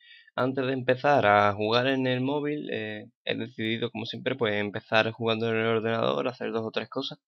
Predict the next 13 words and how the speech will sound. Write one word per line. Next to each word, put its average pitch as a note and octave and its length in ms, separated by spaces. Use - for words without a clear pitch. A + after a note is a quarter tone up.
y A#2 120
ahora A2 160
pasamos G#2 420
al G2+ 60
móvil. G2 260
Lo - 160
primero C3+ 300
de D3+ 100
todo D#3 540
que C#3+ 100
voy C3+ 80
a C3+ 40
hacer D3 440